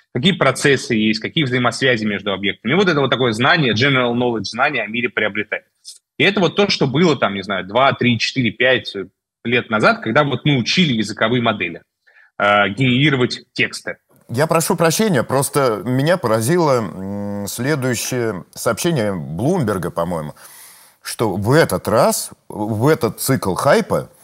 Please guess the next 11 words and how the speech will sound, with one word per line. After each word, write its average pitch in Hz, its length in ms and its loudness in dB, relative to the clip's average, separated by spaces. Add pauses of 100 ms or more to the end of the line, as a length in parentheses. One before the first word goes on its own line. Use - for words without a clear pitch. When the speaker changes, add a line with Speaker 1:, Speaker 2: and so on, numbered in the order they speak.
(260)
Speaker 2:
это, 101 180 -6
по-моему, 107 300 -2
терминология 104 1040 0 (380)
Гартнера, 101 460 0
что - 220 -10
ли, 76 220 -6 (960)
какое-то 80 640 -6
аналитического 95 680 -6
аген-, 71 800 -8
агентства, 87 520 -6
значит, 76 300 -12